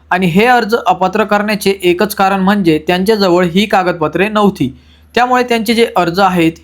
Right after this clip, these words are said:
हे अपात्र ठरवण्यात आले होते आणि अशा नागरिकांना मागील वर्षी प्रधानमंत्री घरकुल योजनेचा लाभ घेता आला नाही.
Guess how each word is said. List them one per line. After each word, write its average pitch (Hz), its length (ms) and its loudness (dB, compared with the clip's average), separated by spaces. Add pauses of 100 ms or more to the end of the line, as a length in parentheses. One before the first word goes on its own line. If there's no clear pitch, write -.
हे 180 80 2
अपात्र 185 440 0
ठरवण्यात 175 560 0
आले 196 240 2
होते 139 300 -2 (640)
आणि 220 320 -2 (100)
अशा 196 260 2
नागरिकांना 233 580 2
मागील 180 360 0
वर्षी 196 380 0 (440)
प्रधानमंत्री 226 640 0
घरकुल 185 420 2
योजनेचा 185 380 2
लाभ 185 240 2
घेता 190 300 0
आला 170 260 2
नाही. 160 260 -2